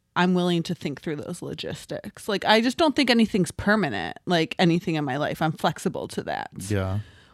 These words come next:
Speaker 1: Or there's some people, like, that's silly, and they're practical, like, almost, like,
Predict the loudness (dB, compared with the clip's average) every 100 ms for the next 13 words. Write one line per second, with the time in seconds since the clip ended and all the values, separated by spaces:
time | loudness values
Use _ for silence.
0 | _ 2 4 2 2 -2 -2 -2 0 0
1 | 0 -4 _ _ _ _ _ _ _ 0
2 | 0 0 -4 -2 0 0 -4 -8 _ _
3 | _ _ _ _ _ _ _ _ 0 2
4 | 2 0 -2 -2 -4 -6 -4 -4 -8 -14
5 | _ _ _ 0 2 6 6 6 4 2
6 | 2 0